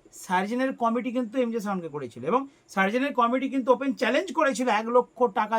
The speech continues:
যদি এমজে সাউন্ডকে হারাতে পারে, পাওয়ারকে দেওয়া হবে এক লক্ষ টাকা ইনাম। আপনারা দেখেছেন ভিডিও, আমি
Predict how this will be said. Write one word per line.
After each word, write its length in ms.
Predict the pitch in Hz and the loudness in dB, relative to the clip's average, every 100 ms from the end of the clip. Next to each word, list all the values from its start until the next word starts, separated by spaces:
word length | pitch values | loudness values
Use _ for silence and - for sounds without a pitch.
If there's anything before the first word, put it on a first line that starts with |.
| 208 | -2
যদি 140 | 208 226 | -4 -4
এমজে 200 | 214 220 220 | -4 -6 -6
সাউন্ডকে 260 | 214 196 190 | -6 -4 -4
হারাতে 240 | 190 190 180 | -4 -4 0
পারে, 140 | 240 262 - - | 0 -2 -12 0
পাওয়ারকে 300 | 170 175 180 170 | 2 2 -2 -4
দেওয়া 120 | 175 | -2
হবে 120 | 175 165 | -2 -2
এক 60 | 160 165 | 0 -2
লক্ষ 220 | 165 - 160 | -4 -8 -6
টাকা 140 | 127 147 139 | -6 -6 -10
ইনাম। 200 | 117 95 98 | -12 -14 -16
আপনারা 220 | 113 151 196 | -10 -8 -6
দেখেছেন 260 | 240 254 240 | -4 -2 -2
ভিডিও, 200 | 226 254 262 - _ _ _ _ _ _ _ | 0 2 2 -2 _ _ _ _ _ _ _
আমি 100 | 151 | -8